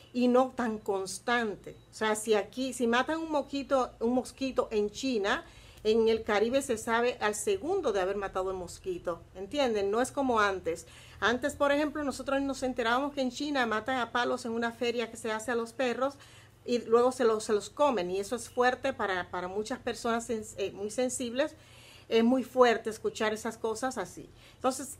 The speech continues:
aparte de eso, usted escucha que en tal sitio están protestando, que mataron veinte, que mataron treinta, que hubo un temblor, y el temblor lamentablemente se llevó muchísima gente, que hubo todo eso. Todo el mundo no está en la capacidad de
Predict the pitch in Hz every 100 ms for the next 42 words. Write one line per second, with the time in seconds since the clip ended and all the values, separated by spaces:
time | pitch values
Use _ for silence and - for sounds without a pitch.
0 | - 202 208 208 208 208 262 302 247 -
1 | 208 214 - 320 330 294 269 262 - -
2 | - 240 220 226 226 220 233 220 220 240
3 | 233 214 214 208 208 208 190 269 285 269
4 | 220 185 185 202 214 220 247 240 214 180
5 | 185 190 190 254 269 269 - 190 202 202
6 | 190 180 220 269 247 202 190 180 175 208
7 | 220 208 185 202 202 196 208 208 214 -
8 | - - - - 226 208 196 220 220 233
9 | 226 202 196 - 269 269 262 262 214 214
10 | 220 220 - - - - - 269 285 294
11 | 196 156 - - - - - - - -
12 | - - 277 330 320 311 294 277 277 269
13 | 262 254 247 240 220 214 220 - 190 220
14 | 220